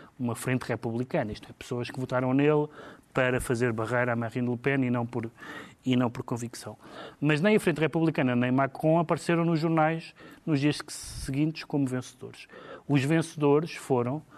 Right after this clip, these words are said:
eh, o, o segundo e terceiro classificados. Eh, Marine Le Pen, que passou à segunda volta e que teve uma votação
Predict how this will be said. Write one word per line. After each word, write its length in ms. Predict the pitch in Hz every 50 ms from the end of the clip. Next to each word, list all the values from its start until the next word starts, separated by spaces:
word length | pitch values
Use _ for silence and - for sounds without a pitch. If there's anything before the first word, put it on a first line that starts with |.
| - - - - - - - _ -
eh, 400 | 127 123 123 127 123 123 127 - -
o, 440 | - 139 135 139 143 - 147 143 135
o 40 | 139
segundo 320 | - - - 165 165 160
e 60 | 175 160
terceiro 280 | - - - 175 160
classificados. 600 | - 175 156 - - 185 165 - 160 151 151 - - - - _ - - - - - - - _
Eh, 140 | - 123 113
Marine 280 | 110 110 98 104 117 113
Le 40 | 104
Pen, 140 | - 123 117
que 100 | - -
passou 280 | - 120 - - 120
à 20 | 113
segunda 280 | - - 131 131 139 135
volta 360 | 147 165 190 226 220 240 214
e 60 | -
que 80 | - -
teve 220 | - 113 101 117
uma 180 | 110 107 107 104
votação 640 | 101 101 - - - - - - 120 113 107 101